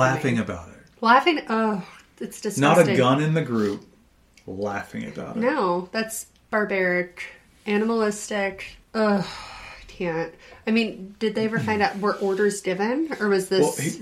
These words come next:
Speaker 1: so Chelsea actually found this
Speaker 2: Okay.
Speaker 1: in an investigator's file folder on the
Speaker 2: Okay.
Speaker 1: network.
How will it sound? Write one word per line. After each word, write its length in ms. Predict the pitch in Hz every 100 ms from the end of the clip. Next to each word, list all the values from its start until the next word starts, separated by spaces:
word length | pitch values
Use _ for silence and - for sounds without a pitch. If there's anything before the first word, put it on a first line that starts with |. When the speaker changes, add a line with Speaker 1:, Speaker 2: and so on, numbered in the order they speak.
| -
Speaker 1:
so 300 | - 143 135
Chelsea 460 | - 156 170 180 160
actually 260 | - 127
found 440 | - 139 135 139 120
this 580 | 104 95 - - - - _ _ _
Speaker 2:
Okay. 420 | 208 202 190 196 -
Speaker 1:
in 100 | 120
an 140 | 117
investigator's 1200 | 110 104 113 113 - 110 107 104 98 92 92 - - -
file 260 | 110 98
folder 500 | 90 101 101 80 78 - -
on 120 | 123
the 60 | 202
Speaker 2:
Okay. 100 | 196
Speaker 1:
network. 460 | 180 180 110 -